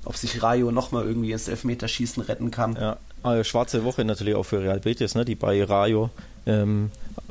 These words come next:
Speaker 2: ganz bitter und blöd
Speaker 1: Mhm.
Speaker 2: und spät ausgeschieden sind und die führten in der, in der Verlängerung, ich glaub in der hundertsiebzehnten oder so, äh, hat dann Rayo den Ausgleich geschossen und dann ist, ähm, Betis im Elfmeterschießen rausgeflogen.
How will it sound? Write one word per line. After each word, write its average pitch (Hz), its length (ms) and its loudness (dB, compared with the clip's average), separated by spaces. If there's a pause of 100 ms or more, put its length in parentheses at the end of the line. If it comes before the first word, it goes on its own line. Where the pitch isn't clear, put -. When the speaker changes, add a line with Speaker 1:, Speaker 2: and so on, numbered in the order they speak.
(240)
Speaker 2:
ganz 135 260 2
bitter 147 460 0
und 127 240 0
blöd 135 240 4
Speaker 1:
Mhm. - 60 -2
Speaker 2:
und 120 140 2
spät - 300 0
ausgeschieden 135 640 0
sind 139 260 0
und 196 80 -2
die 208 200 0
führten 139 440 0
in 113 180 2
der, 110 340 2 (500)
in 110 100 2
der 110 80 4
Verlängerung, 110 560 2
ich 104 100 -2
glaub 110 160 0
in 113 80 2
der 98 120 2
hundertsiebzehnten 101 720 -2
oder 98 140 0
so, 101 180 0 (540)
äh, 104 60 2
hat 101 220 2
dann 101 120 2
Rayo 101 240 4
den 101 120 0
Ausgleich - 300 0
geschossen 104 400 0
und 95 160 2
dann 104 140 2
ist, - 340 -6
ähm, 98 320 -4
Betis 101 320 -2
im 98 80 -2
Elfmeterschießen 98 500 0
rausgeflogen. 98 580 -2